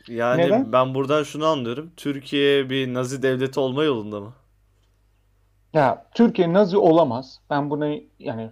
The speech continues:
Speaker 2: Türkiye
Speaker 1: yani
Speaker 2: olmaz,
Speaker 1: oraya, o-,
Speaker 2: Türkiye
Speaker 1: oraya gidiyor yani
Speaker 2: Komünist
Speaker 1: demek istediğim.
Speaker 2: Parti
Speaker 1: O adımlardan gidiyor.
Speaker 2: Yani Türkiye, yani ben sana şöyle söyleyeyim, Türkiye'de yükselen milliyetçilikten milliyetçiler de rahatsız.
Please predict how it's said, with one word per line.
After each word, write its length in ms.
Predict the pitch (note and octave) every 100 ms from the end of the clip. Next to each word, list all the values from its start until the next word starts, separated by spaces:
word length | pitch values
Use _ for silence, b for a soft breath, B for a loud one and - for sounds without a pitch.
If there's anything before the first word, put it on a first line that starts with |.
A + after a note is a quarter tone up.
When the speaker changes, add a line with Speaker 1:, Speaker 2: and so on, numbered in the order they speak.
| -
Speaker 2:
Türkiye 320 | C#3+ C#3+ C#3
Speaker 1:
yani 100 | D3+
Speaker 2:
olmaz, 140 | D3 D#3
Speaker 1:
oraya, 300 | F#3 F3+ C3+
o-, 20 |
Speaker 2:
Türkiye 240 | E3 D3+ E3
Speaker 1:
oraya 200 | F#3 F#3
gidiyor 260 | D#3 A#2
yani 120 | A2
Speaker 2:
Komünist 160 | A2+ D3 B2
Speaker 1:
demek 120 | B2
istediğim. 300 | - A#2 G#2+
Speaker 2:
Parti 140 | D3
Speaker 1:
O 60 | C#3
adımlardan 480 | C#3+ C#3+ C#3 C3+ C3
gidiyor. 260 | G#2+ G2+ - _ _ _ - - - - - - _ _ _ _ _ _ _ _ _ _ _ - _ -
Speaker 2:
Yani 400 | D3+ E3 D#3 B2+
Türkiye, 380 | D3 B2+ D#3+ C#3
yani 140 | C3+
ben 120 | C3
sana 300 | C3 D#3 D3+
şöyle 240 | D3 F3+ F#3
söyleyeyim, 320 | E3 F#3+ F#3+
Türkiye'de 320 | D#3+ - C#3+
yükselen 320 | D3 - D3
milliyetçilikten 720 | D3 D3+ D3 D3+ D3+ D#3 E3+ D#3+
milliyetçiler 720 | D3 C#3+ C#3 - C#3 G3+ B2
de 100 | A#2+
rahatsız. 720 | G#2+ G#2 - A#2+ A2+ -